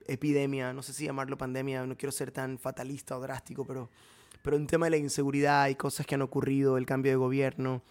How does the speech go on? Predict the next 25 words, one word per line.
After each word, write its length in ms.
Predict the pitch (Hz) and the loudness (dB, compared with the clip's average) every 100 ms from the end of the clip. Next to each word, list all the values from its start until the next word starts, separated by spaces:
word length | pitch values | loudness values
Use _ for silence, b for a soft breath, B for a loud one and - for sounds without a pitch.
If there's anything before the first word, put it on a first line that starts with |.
| B B B B - | B B B B -8
am, 640 | - 135 131 127 127 131 131 - - | -2 2 2 0 -2 -4 -6 -12 -20
y 60 | - | -10
sabes, 480 | - 160 170 160 - | 2 4 4 2 -4
estos 260 | 160 - 165 | -10 -2 0
días 300 | 156 170 - | 6 6 6
oscuros, 580 | 135 - 165 147 135 - B B B | -2 0 2 4 2 -6 B B B
estos 200 | - - | -6 0
días 120 | 143 | 2
difíciles, 760 | 143 135 - 131 - 131 127 - _ b b b | 2 -2 -2 -2 0 0 -2 -6 _ b b b
em, 520 | - 160 151 147 143 - - | -8 -4 -4 -4 -6 -8 -6
y, 180 | 156 - 170 | -4 0 4
y 20 | |
no 140 | 170 | 4
quiero 180 | 170 226 | 6 8
decir 320 | 185 165 180 - | 8 6 2 6
reservando 580 | 165 139 147 151 165 | 4 8 8 6 4
las 80 | 160 | 0
distancias 500 | 143 - 143 139 147 | -2 -2 -4 -2 -4
porque 500 | - 143 - 139 - - _ b b b b b b _ _ _ - | -2 -2 2 0 0 -8 _ b b b b b b _ _ _ 2
probablemente 480 | 165 185 208 214 220 | 4 6 4 2 2
fueron 280 | 190 190 | 2 2
iguales 560 | 170 143 139 143 131 117 | 4 6 6 6 2 -2
o 60 | 143 | -2
quizás 260 | 143 175 | 0 0
peores 720 | - 202 175 160 131 117 - | 4 4 6 6 4 -4 -12